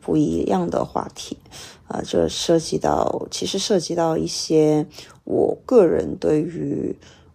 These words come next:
呃，中国企业家们的敬佩之情，以及对他们的艰难处境也感到，也替他们着急的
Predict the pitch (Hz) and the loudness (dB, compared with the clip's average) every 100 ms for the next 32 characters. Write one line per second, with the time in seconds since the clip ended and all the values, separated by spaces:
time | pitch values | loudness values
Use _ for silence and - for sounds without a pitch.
0 | _ - - - 180 180 160 151 151 - | _ -18 -16 -2 0 0 2 2 4 2
1 | 175 160 - 180 170 165 160 - - - | 4 4 4 2 2 2 0 -2 -2 0
2 | - - - 269 165 180 175 - 180 - | 0 0 4 4 4 0 -2 -4 -2 0
3 | 175 - - - - - - - 175 - | 0 -2 -4 -8 -6 -4 0 -2 -2 -10
4 | - - - 170 165 175 - 160 165 160 | -20 -4 4 6 6 2 -2 -2 0 0
5 | 165 - - - - - - 170 165 160 | -2 -4 -2 0 0 0 4 4 4 0
6 | - - - 165 143 185 - - - - | -2 -6 -2 2 2 2 -8 -16 -10 -2
7 | - - - - - - - 90 - 52 | 0 0 2 2 2 -2 4 6 6 6
8 | - - _ - 143 110 - 208 - 190 | 2 -4 _ 0 4 4 4 4 4 0
9 | 170 170 165 175 170 - - - 175 156 | 0 0 4 4 4 2 -2 4 6 6